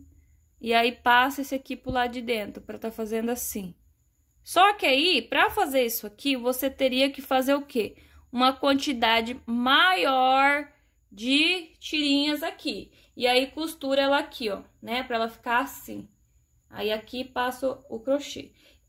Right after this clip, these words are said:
Essa fivelinha que eu tô, ela é muito pequenininha. Então, eu não co-, eu não recomendo fazer desse jeito, porque vai ficar pouco espaço até pra tá passando isso aqui, ó.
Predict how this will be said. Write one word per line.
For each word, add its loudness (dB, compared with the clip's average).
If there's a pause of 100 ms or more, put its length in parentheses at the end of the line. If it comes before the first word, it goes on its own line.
(100)
Essa 2
fivelinha -8
que -16
eu -10
tô, 2
ela 2
é 2
muito -4
pequenininha. -2
Então, 2 (300)
eu 0
não 0
co-, 2
eu -6
não 2
recomendo 2
fazer 2
desse -4
jeito, 4
porque 0
vai 2
ficar -2
pouco 2
espaço 0
até -4
pra -6
tá -4
passando -6
isso -6
aqui, -8
ó. -10